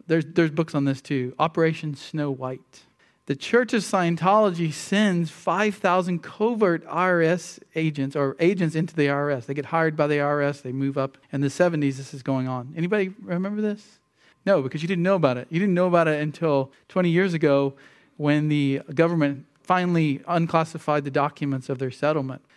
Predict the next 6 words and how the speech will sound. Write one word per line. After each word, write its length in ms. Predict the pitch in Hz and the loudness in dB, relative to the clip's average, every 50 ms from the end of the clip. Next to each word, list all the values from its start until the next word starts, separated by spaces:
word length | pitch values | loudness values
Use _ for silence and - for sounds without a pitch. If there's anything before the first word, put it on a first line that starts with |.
| _ _ _ _ _ _ _ | _ _ _ _ _ _ _
So 320 | _ - 170 165 156 151 147 | _ 0 2 2 4 4 4
they 100 | 156 156 | 2 2
send 320 | 156 - 196 165 147 131 | 2 -2 -2 -2 -2 -4
five 400 | - - - 185 208 233 226 214 | -8 -10 -10 -6 -4 -4 -4 -6
thousand 680 | - - 180 160 165 180 180 170 160 160 147 143 139 131 - _ _ _ _ _ _ _ _ _ _ _ _ _ _ | -4 -2 -2 0 2 2 0 0 0 -2 -4 -4 -4 -8 -12 _ _ _ _ _ _ _ _ _ _ _ _ _ _
covert 380 | - - 175 170 160 170 156 | -6 -4 -2 0 0 0 0